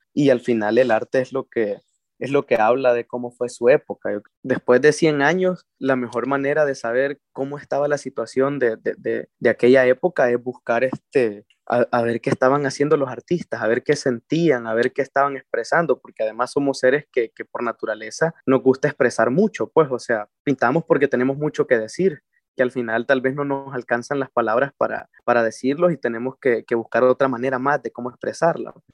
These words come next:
Por lo menos para mí, ese ha sido una de, de las constantes y uno de los retos más importantes que he tenido como artista. Por un lado, yo entiendo que incluso muchos artistas mantienen el, el, este, el estigma,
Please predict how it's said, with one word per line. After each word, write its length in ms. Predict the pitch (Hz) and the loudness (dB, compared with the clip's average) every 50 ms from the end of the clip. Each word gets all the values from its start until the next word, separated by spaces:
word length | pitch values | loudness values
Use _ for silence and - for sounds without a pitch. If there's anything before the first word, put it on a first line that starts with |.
| _ _ _ | _ _ _
Por 160 | - 151 143 | 2 2 2
lo 80 | 135 131 | 2 -2
menos 300 | 127 135 156 170 - - | -6 -4 -6 -8 -8 -2
para 240 | - 151 135 123 123 | 0 0 0 0 -2
mí, 320 | 160 185 220 226 226 - | -2 0 0 0 0 0
ese 240 | - 151 143 - - | -2 -4 -4 -2 -2
ha 60 | 165 | -2
sido 400 | 156 - - 160 156 165 165 165 | -2 -2 -10 -6 -4 -4 -2 -2
una 380 | 156 147 143 147 143 143 151 151 | -2 -2 -2 -4 -4 -4 -2 -2
de, 120 | 156 156 - _ | -2 -4 -6 _
de 140 | 127 135 123 | -6 -4 -4
las 160 | 123 117 - | -4 -8 -8
constantes 800 | _ - 113 113 - - _ 147 156 170 180 180 175 - 185 170 | _ -14 -14 -14 -14 -2 _ 2 2 4 2 0 0 -2 -4 -2
y 100 | 147 139 | -2 -4
uno 240 | 135 139 143 147 147 | -2 0 2 2 2
de 60 | 143 | 2
los 240 | 143 143 139 131 127 | 0 -2 -8 -4 -4
retos 320 | 123 120 - 147 139 120 | -6 -4 -4 -8 -8 -6
más 100 | 117 117 | -6 -4
importantes 640 | 131 135 127 - 113 110 - 113 110 120 - - 143 - - | -2 -4 0 0 -2 0 2 0 0 0 0 -4 -6 -2 -2
que 60 | 113 | -2
he 40 | 104 | 0
tenido 300 | - 113 110 110 113 113 | 0 0 2 2 0 0
como 220 | - 113 107 110 | -2 -6 -6 -6
artista. 500 | 110 - - 165 165 147 - - 113 - _ - _ _ 151 - | -6 0 0 0 0 0 -2 -6 -6 -6 _ -18 _ _ -4 2
Por 160 | 160 156 147 | 2 4 4
un 160 | 156 156 147 | 4 0 2
lado, 260 | 143 143 151 180 190 180 | 4 4 4 4 4 2
yo 140 | 156 135 | -2 -4
entiendo 640 | 127 127 - _ 127 131 147 160 151 123 123 127 135 - _ _ _ | -8 -10 -12 _ -4 -4 -4 -4 -4 -4 -4 -4 -4 -6 _ _ _
que 80 | - | -4
incluso 400 | 120 117 110 - 123 123 - - | -2 -2 -2 0 -2 0 2 2
muchos 320 | 143 135 131 - - 135 139 | 0 0 0 -2 -2 -6 -4
artistas 520 | - 123 - - 135 139 - - 147 127 - | -6 -4 -4 -4 -4 -2 0 0 0 0 0
mantienen 600 | - 147 131 117 107 - 117 120 117 127 135 135 | 0 0 0 0 0 0 0 0 0 0 -2 -2
el, 180 | 123 113 110 107 | -2 -2 -2 -2
el, 240 | - 117 110 110 107 | -4 -4 -4 -2 -4
este, 680 | 107 104 - - _ - 131 120 110 110 107 104 98 - _ _ _ - _ | -4 -4 -6 -14 _ 2 2 2 4 2 0 -4 -6 -8 _ _ _ -4 _
el 180 | 127 120 127 120 | -4 -2 0 -2
estigma, 600 | 117 - - _ 165 180 - 135 117 110 104 | -2 -2 0 _ 0 0 2 0 0 0 -2